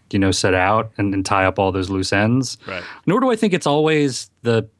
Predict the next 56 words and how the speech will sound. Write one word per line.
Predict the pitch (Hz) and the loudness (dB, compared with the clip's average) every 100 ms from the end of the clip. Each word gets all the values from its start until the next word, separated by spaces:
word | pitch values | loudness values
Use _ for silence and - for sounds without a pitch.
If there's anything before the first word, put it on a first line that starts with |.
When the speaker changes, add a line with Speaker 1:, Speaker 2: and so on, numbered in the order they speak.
| _ | _
Speaker 1:
previous | - 127 160 151 | -2 0 0 0
writer's | 143 139 117 | 0 2 0
fault | - - 123 175 - | -2 -2 -2 -2 -4
because, | - 113 113 104 - - | -6 -2 -2 -2 -8 -8
you | 110 | -4
know, | 98 | -2
they | 95 104 | 0 0
don't | 107 98 | 0 0
know | 101 | -2
how | 98 107 | 0 0
much | 101 98 | 0 -2
time | - 101 101 | -2 -2 0
they're | 95 | -2
gonna | 92 101 | 0 0
have | 127 139 | 0 0
on | 143 | 0
the | 151 | 0
book. | 143 170 - | 0 -2 -4
So | - 104 98 95 - - - - | -2 0 0 -2 -6 -20 -20 -6
obviously | 131 139 143 127 | -2 0 2 2
you | 113 | 2
should | - 117 | 0 2
have | 110 104 | 2 0
a | |
plan, | 92 110 104 143 185 - | -2 -2 -2 -2 -4 -8
but, | 107 104 98 98 - - - _ - | -2 0 0 -4 -14 -20 -20 _ -6
you | 110 | -2
know, | 92 95 | -2 0
I, | 113 117 - - | 0 0 -6 -4
I | 120 | 0
don't | 123 123 113 - _ _ - - | 4 4 2 -4 _ _ -20 -18
hold | - 120 117 | -6 -2 0
them | 107 | 0
to | |
task | 107 113 110 110 | 0 0 0 -2
too | - 117 | -4 0
much. | 143 143 | 0 0
And | 120 | 0
I | 110 | 0
think | 117 110 | 0 0
for | 120 | 0
the | 104 | 0
new | 104 117 | 2 2
writers, | 120 113 110 104 98 | 2 2 2 0 0
I | 113 | -4
think | 107 127 | -2 -2
it's | 110 | -4
good | - 120 113 | -4 -2 0
writing | 107 101 101 98 | 0 0 0 -2
to | 101 | -2
just | 101 104 - | -2 -2 0
say, | 101 95 92 98 | 0 2 0 0
"I'm | 98 92 92 | 0 0 0
not | 95 92 - | 0 0 0
going | 98 95 90 | 0 0 -2
to, | - 90 90 90 | -2 -2 0 -4